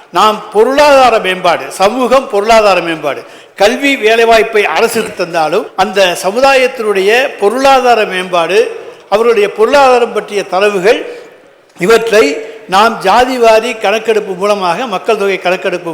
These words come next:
மூலமாகத்தான் கொண்டு வர முடியும். எனவேதான் இதை நாங்கள் வலியுறுத்தி கொண்டிருக்கின்றோம். இன்றைக்கு நீங்களும் ஒன்றிய அரசினுடைய கூட்டணியிலே இருக்கின்றீர்கள்.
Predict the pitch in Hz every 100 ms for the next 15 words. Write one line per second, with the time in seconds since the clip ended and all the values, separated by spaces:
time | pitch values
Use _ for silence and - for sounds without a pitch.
0 | 160 196 185 156 156 202 247 285 - -
1 | - 220 233 208 165 139 196 170 139 -
2 | _ _ _ 170 220 233 196 208 254 269
3 | 196 214 190 175 165 165 240 233 180 180
4 | 170 170 165 160 175 240 - - - 185
5 | 196 202 175 196 214 226 262 185 190 202
6 | 180 185 170 160 156 202 202 190 180 165
7 | 156 165 180 156 156 160